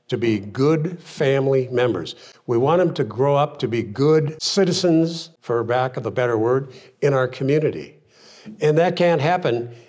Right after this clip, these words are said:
if we end up creating a reactive dog. That can't happen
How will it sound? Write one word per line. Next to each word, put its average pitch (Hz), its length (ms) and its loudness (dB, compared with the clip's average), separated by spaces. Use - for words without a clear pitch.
if 120 180 -2
we 135 200 4
end 147 140 4
up 139 160 0
creating 127 840 0
a 107 120 0
reactive 113 600 0
dog. 104 400 -2
That 151 280 -2
can't 160 260 2
happen 156 720 -2